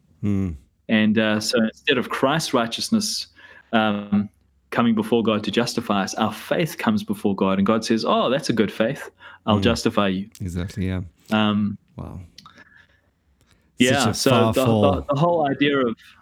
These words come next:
Speaker 2: what's that?
Speaker 1: Such a far fall from the, from the Reformation. It's crazy, which is when you hear it spelled out like that,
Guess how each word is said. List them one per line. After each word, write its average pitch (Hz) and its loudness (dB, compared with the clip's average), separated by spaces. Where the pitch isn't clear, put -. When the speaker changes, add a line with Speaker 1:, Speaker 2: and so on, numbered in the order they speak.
Speaker 2:
what's 127 -2
that? - -2
Speaker 1:
Such 120 0
a 95 0
far 101 0
fall 101 0
from 92 -2
the, 90 -2
from 101 -4
the 92 0
Reformation. 98 -2
It's 90 -6
crazy, 107 2
which 98 0
is 104 0
when 110 2
you 104 2
hear 107 4
it 98 0
spelled 113 2
out 113 2
like 101 -2
that, 98 -2